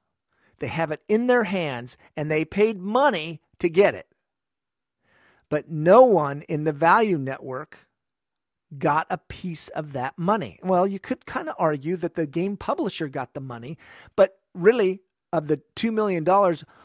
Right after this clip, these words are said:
uh, there were only a couple that fall under the category of, of big-time, not independent game publishers. You've got, uh,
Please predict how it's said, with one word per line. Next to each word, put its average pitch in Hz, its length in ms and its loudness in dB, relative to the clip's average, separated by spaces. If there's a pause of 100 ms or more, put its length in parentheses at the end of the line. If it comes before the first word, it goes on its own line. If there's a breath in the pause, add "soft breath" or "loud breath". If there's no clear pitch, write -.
(380 soft breath)
uh, 160 260 -2
there 165 120 -2
were 170 160 -2
only 233 240 0
a 220 60 -2
couple - 440 -4
that 156 160 -2
fall 202 360 0
under 190 180 -4
the 170 80 -6
category 170 640 -4
of, 147 160 -6
of 156 400 -10 (800)
big-time, 180 580 0 (140)
not 185 480 -2
independent 180 640 -2
game 180 240 -2
publishers. 139 560 -8
You've 151 100 -6
got, 151 320 -4
uh, 147 200 -2